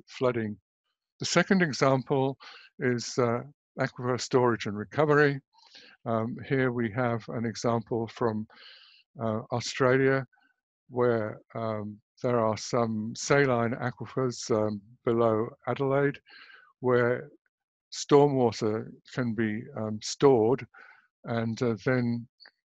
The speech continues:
um, cleaned up and, uh, brought up for reuse. You can see the, the way this system works. The stormwater is collected, it's, uh, filtered through our we-,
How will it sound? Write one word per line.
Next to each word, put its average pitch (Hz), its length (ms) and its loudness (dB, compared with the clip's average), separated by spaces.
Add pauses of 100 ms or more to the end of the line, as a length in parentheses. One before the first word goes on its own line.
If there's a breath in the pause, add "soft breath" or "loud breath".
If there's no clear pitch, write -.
(120)
um, 110 400 -4 (340)
cleaned 135 420 0
up 127 200 2 (240)
and, 113 380 -4
uh, 110 160 0 (180)
brought 127 260 2
up 123 240 -2
for 110 400 0
reuse. 117 720 -4 (400 loud breath)
You - 100 -2
can 120 180 -2
see 143 360 0
the, 120 440 -2 (140)
the 127 80 0
way 131 200 2
this 120 180 0
system 117 460 -2
works. 123 400 -2
The - 100 -18
stormwater 117 580 0
is - 120 -6
collected, 127 680 -2 (720 loud breath)
it's, - 440 -6
uh, 113 220 2
filtered 120 520 0
through 113 460 -2 (500)
our 120 160 -2 (220)
we-, 120 140 2